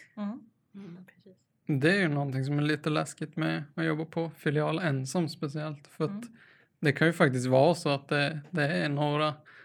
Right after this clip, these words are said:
Speaker 3: låntagare där ute som kanske använder biblioteket innan jag började jobba på den här filialen, som nu inte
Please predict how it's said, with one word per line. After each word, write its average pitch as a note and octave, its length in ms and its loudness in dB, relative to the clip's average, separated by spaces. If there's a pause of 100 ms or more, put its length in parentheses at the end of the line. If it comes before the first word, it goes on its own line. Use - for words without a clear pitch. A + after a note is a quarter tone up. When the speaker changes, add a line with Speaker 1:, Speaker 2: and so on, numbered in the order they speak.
(160)
Speaker 3:
låntagare C#3 540 4
där C#3 120 2
ute C#3+ 260 -2
som C3+ 260 -2
kanske C3 240 -2
använder C3+ 480 -2 (100)
biblioteket C3+ 920 -2 (500)
innan C#3+ 840 4
jag D#3+ 200 6
började E3 340 8
jobba C#3 260 2
på D3 120 -2
den C#3 100 2
här C3+ 80 -2
filialen, C#3 560 0
som C3+ 200 -4
nu C3+ 380 0 (260)
inte C#3 440 -2